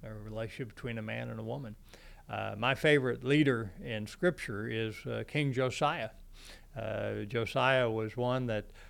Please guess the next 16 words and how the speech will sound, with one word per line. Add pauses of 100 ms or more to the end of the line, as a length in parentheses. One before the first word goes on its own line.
(140)
uh,
was
a
child
king, (160)
and,
uh,
arguably
the
kingdom
was
being
managed
just
fine. (640)
<laughs>